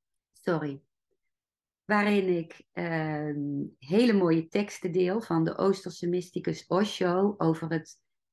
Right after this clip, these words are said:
integreren van meditatie in je dagelijks leven. Osho is mijn spirituele meester.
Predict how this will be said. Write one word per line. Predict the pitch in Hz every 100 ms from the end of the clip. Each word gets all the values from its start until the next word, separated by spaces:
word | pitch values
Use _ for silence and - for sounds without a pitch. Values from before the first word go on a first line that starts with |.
| _ _ -
integreren | 202 208 196 - 165 202 214 202 190 196
van | - 170 165 -
meditatie | 175 175 160 160 185 196 233 - -
in | 170
je | 160
dagelijks | 165 180 190 180 185 -
leven. | 160 160 185 185 180 196 - _ _ _ _ _ _ _ _ _ _ _
Osho | - 170 170 165
is | 165
mijn | 170 160 160
spirituele | - 185 175 170 185 170 165 165
meester. | 160 160 185 - 185 208